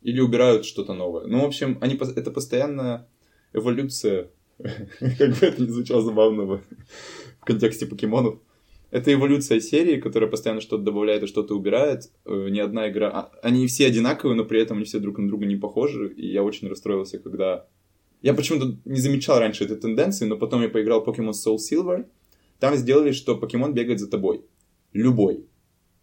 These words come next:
То есть там Оникс будет все равно бегать за тобой. Там любой вообще Мьюту, он все равно будет бегать за тобой. Я думаю, наконец-то, прикольно. Потом играешь в следующую часть, которая, э, Platinum, по-моему, она вышла после. Да и любая, Black and White.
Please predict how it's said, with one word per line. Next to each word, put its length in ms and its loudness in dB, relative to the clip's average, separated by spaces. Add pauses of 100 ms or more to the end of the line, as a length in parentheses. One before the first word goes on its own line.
То 160 6
есть 220 0
там 240 -4
Оникс 340 2
будет 160 0
все 140 -6
равно 140 0
бегать 160 -2
за 120 -6
тобой. 280 -6
Там 280 -6
любой 300 6
вообще 420 0 (140)
Мьюту, 480 4
он 180 2
все 140 -6
равно 160 0
будет 140 0
бегать 240 -2
за 120 -8
тобой. 320 -4 (500)
Я 100 4
думаю, 260 6
наконец-то, 640 2
прикольно. 800 2 (140)
Потом 360 0
играешь 220 4
в 40 -6
следующую 420 0
часть, 420 2
которая, 680 2 (100)
э, 420 -2
Platinum, 340 0
по-моему, 280 -8
она 100 -10
вышла 220 -8
после. 480 -10 (800)
Да 100 4
и 80 6
любая, 360 4
Black 220 6
and 140 0
White. 240 0